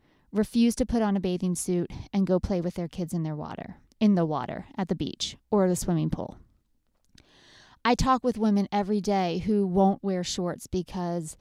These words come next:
they're embarrassed of how they look. And so they're wearing pants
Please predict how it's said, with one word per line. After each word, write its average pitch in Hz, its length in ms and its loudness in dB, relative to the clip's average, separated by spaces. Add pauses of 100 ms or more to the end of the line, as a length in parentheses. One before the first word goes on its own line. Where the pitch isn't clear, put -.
(280)
they're 175 640 -2 (140)
embarrassed 185 920 0 (300)
of 190 120 0
how 180 260 -2
they 170 200 0
look. 170 460 -6 (500)
And 196 160 0
so 185 280 0
they're 185 300 0
wearing 196 380 2
pants 180 460 -2